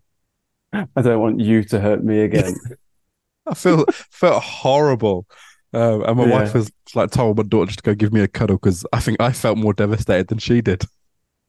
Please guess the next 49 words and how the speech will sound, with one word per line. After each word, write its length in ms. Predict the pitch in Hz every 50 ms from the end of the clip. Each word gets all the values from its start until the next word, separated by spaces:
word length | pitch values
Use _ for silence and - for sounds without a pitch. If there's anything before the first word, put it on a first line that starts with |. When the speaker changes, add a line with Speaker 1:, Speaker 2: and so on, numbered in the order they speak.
| _ _
Speaker 1:
Yeah. 340 | - 104 113 120 135 139 131 - _ _
<laughs> 120 | - 131 - - _ _ _ _ _ _ _ _ 302 294 - - 320 - _ _ _ _ _ _ _ _ _ _ - -
Well, 120 | 147 147
you 100 | 139 131
do, 200 | 135 180 190 160
don't 200 | 151 156 165 95
you? 220 | 98 98 95 - _ _ _ _ _ _ _ _ _ _ -
You 120 | 131 139
definitely 360 | 127 151 139 135 143 135 127
feel 80 | 101 95
Speaker 2:
Horrible. 180 | 110 101 101 101
Speaker 1:
worse 200 | 101 98 - -
than 120 | 104 92
they 160 | 95 95 95
do. 160 | 92 95 90 95 - _ _ _ _ _ _ _ _ _ _ _ _ _ _ _
So, 120 | - - 90
yeah. 320 | 98 127 135 127 - -
There, 160 | - 208 202
well, 180 | 185 175 147 135
we're, 160 | 143 143 -
we're 160 | 160 165 185
off 140 | 185 - -
to 100 | - 170
a 40 | 147
flying 480 | - - - 165 160 160 160 156 151
start 420 | 139 139 - 165 165 160 135 101 -
this 160 | 95 - -
week 220 | 107 101 95 -
then, 360 | 104 104 110 123 135 135 - - -
between 320 | 170 - - - 127 117 120
the 80 | -
both 300 | - 131 120 127 127 -
of 100 | 123 107 127
us. 280 | 165 170 - - _ _ _ _ - - _ _ _ _ _ _ _ _ - 180
Have 120 | - 151 156
you 80 | 156
got 180 | 135 180 143 127
Speaker 2:
Uh, 40 | 147
Speaker 1:
any, 240 | 147 143 139 139 135
uh, 120 | 156 -
have 120 | 101 139
you 60 | 160 151
got 120 | 196 -
any 140 | - 135 123
parenting 600 | - - 120 117 110 107 107 98 - 104 98 101
wins 280 | 101 113 139 175 170 -
from 140 | - 107 101
the 100 | 101 101
weekend? 500 | 104 104 - - - 131 143 180 -